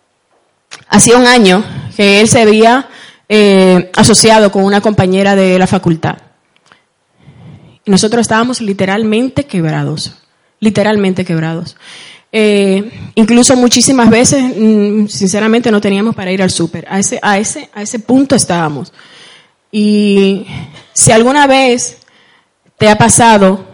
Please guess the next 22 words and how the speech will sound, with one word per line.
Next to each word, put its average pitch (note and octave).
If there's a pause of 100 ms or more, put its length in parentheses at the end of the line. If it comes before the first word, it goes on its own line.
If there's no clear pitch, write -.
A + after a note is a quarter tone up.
(1160)
que G#3
no A3
tienes A#3+ (240)
para G3
pagar G3+
una A#3+
factura G#3+
u A3
otra, F3+ (260)
te F3+
digo, F3+ (220)
ponte G3+
en F#3
serio G#3+
con G3+
esto, G#3
que G#3 (180)
todas C4+ (100)
las F#3+
deudas A3+
las F#3
vas F#3